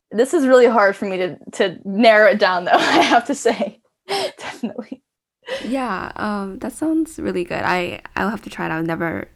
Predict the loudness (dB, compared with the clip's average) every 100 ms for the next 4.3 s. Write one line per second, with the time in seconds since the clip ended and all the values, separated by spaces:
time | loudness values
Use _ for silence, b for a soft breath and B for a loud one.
0 | _ -8 -2 -2 -2 -6 -8 -10 -12 -8
1 | -8 -8 -10 -8 -8 -6 -8 -2 0 2
2 | 0 0 -2 -4 -8 -8 -10 -10 -12 -20
3 | _ _ _ _ _ _ _ -2 2 4
4 | 6 4 0